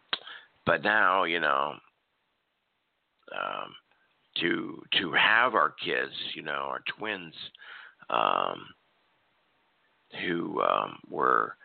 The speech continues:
miracle babies that weren't supposed to happen. Um, my wife was told she couldn't have kids, um, but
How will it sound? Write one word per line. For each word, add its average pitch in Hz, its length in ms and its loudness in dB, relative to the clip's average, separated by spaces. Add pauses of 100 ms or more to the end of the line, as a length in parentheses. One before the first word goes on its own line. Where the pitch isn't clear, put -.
(300)
miracle 92 560 2
babies 64 540 -4
that 57 120 -8
weren't 82 280 -4
supposed 73 420 -8
to - 80 -2
happen. 71 640 -4 (640)
Um, 50 540 -6 (300)
my 62 120 2
wife 65 340 2
was - 100 -14 (100)
told 65 400 -2
she 78 160 -6
couldn't 60 300 -2
have 62 380 -2 (200)
kids, 55 300 -6 (1000)
um, 104 460 4
but 104 220 2